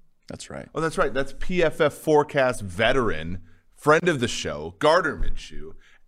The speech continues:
Speaker 2: And
Speaker 1: That's a
Speaker 2: also, did you
Speaker 1: legend.
Speaker 2: see his dad vibing after the game with
Speaker 1: That
Speaker 2: him?
Speaker 1: was great.
Speaker 2: Yeah.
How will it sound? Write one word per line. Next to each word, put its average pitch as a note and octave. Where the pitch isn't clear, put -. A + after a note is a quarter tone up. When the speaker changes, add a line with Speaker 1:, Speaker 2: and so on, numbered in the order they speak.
Speaker 2:
And D#3
Speaker 1:
That's G3+
a G3+
Speaker 2:
also, D#3
did G2
you G2
Speaker 1:
legend. -
Speaker 2:
see G3+
his F#3
dad A#2
vibing A2+
after B2
the A2+
game G2+
with B2+
Speaker 1:
That G#2+
Speaker 2:
him? G2+
Speaker 1:
was F#2+
great. F#2
Speaker 2:
Yeah. D#3